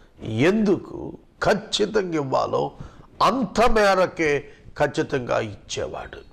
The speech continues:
అంతకు మించి లేదు. అబ్రహాము చనిపోయినాడు. అబ్రహాము యొక్క కుమారుడు ఇస్సాకు దేవుని యొక్క వాక్యములో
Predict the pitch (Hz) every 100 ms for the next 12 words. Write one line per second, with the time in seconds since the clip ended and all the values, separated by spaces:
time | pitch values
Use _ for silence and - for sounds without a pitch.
0 | - - - - - _ _ - - -
1 | _ _ - 131 127 123 117 110 - -
2 | - - - - - - - - - -
3 | - - - - - - - - - -
4 | - - - - - - - - 226 277
5 | 277 220 226 233 233 233 220 190 180 -
6 | 156 117 - - - - _ _ _ -
7 | _ _ - - 170 185 233 196 185 196
8 | 196 190 180 185 156 160 175 175 170 160
9 | 156 139 - - 151 147 143 143 131 123
10 | 113 - _ _ _ _ - - - -
11 | - - - - - - - - - _
12 | 135 156 226 240 233 220 220 208 196 190
13 | 165 185 214 214 202 196 202 202